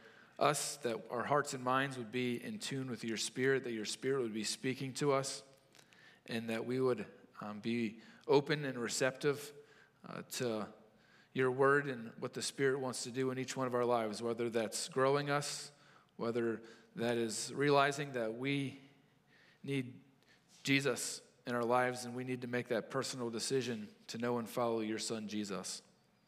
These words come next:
And so I just pray that, uh, this morning as we go through, that your will would be accomplished,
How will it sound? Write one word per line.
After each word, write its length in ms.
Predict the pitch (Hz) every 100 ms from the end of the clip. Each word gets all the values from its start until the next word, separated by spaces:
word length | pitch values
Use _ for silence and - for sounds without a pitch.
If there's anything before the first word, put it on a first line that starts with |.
| - - _ - - - - -
And 140 | 120
so 120 | 131
I 80 | 131
just 260 | 131 127 -
pray 220 | 139 135
that, 300 | 131 120 - - - - -
uh, 180 | 107 110
this 220 | 113 -
morning 280 | 151 139 143
as 160 | 131 120
we 80 |
go 180 | 127 127
through, 460 | 117 135 139 143 147 - - - _ _ _ _ _ _ _ _ _ - -
that 520 | 120 117 110 104 - - - -
your 160 | 120
will 240 | 120 135 131
would 120 | 123
be 120 | 127
accomplished, 760 | 113 - 131 127 135 127 -